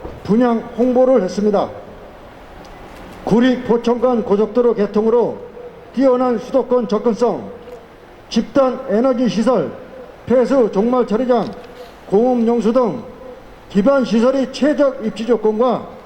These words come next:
저렴한 분양가, 취득세 감면 등 산업단지를 적극적으로 홍보를 하였습니다.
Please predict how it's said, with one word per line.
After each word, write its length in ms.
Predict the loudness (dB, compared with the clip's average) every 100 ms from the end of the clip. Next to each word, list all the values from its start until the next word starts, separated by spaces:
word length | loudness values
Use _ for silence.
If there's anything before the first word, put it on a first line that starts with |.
| -20 -20 -8
저렴한 480 | 0 2 4 2 0
분양가, 680 | 0 0 2 0 0 -6 -18 -20 -20 -20 -20 -20 -4
취득세 500 | 0 0 2 2 2
감면 460 | 0 0 2 2
등 260 | 2 2 -2 -12 -18 -18 -6
산업단지를 800 | -2 0 0 0 2 2 0 0
적극적으로 1040 | -4 -4 0 -2 -2 -6 -6 0 2 2 0
홍보를 540 | 0 0 2 2 2
하였습니다. 540 | 0 0 -2 -2 -2